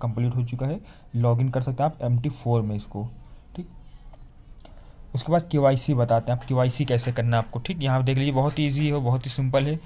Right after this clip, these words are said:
ऊपर देखिए, यहाँ पे ऊपर देखिए बिल्कुल three line दिख रहा है, आपको इस पर click कर देना है, ठीक। यहाँ पे जब आप click करेंगे, click करने के बाद यहाँ पे देखिए, अ, not verified लिखा हुआ है बिल्कुल आपके नाम के नीचे, ठीक। फिर आपको क्या करना है,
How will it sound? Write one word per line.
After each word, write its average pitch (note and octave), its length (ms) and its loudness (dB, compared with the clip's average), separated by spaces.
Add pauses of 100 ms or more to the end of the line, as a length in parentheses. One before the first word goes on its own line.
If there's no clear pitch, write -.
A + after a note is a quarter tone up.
(280)
ऊपर C3+ 280 0
देखिए, D3 320 -2
यहाँ C3+ 180 0
पे E3+ 120 0 (600)
ऊपर D3+ 200 2
देखिए D3 220 0
बिल्कुल C#3+ 260 0
three C#3 240 0
line C#3 180 2
दिख C3+ 140 0
रहा D#3+ 100 2
है, C3 60 4
आपको B2+ 300 -2
इस B2 100 -2
पर C#3+ 200 -2
click A#2+ 360 0
कर A2 100 -2
देना A2 260 -2
है, A#2 180 -2 (1000)
ठीक। B3+ 120 -6 (460)
यहाँ C3 160 2
पे D3+ 100 0
जब D3 100 2
आप D3+ 140 4 (100)
click C#3 240 0
करेंगे, C#3+ 300 2
click D3 340 -2
करने D3 280 0
के D3+ 120 -2
बाद C3+ 240 2
यहाँ A#2+ 220 2
पे D#3+ 120 0
देखिए, C#3+ 400 0
अ, B2 680 -2
not C3+ 320 6
verified C3 460 4
लिखा A#2+ 300 4
हुआ A2 200 2
है G#2+ 60 0
बिल्कुल A#2 280 0
आपके B2+ 240 0
नाम A#2+ 340 4
के B2 120 -2
नीचे, A2 320 0
ठीक। E3 200 -4
फिर C#3 200 -2
आपको C3+ 220 0
क्या C#3+ 180 2
करना D3+ 240 -2
है, G3+ 100 -2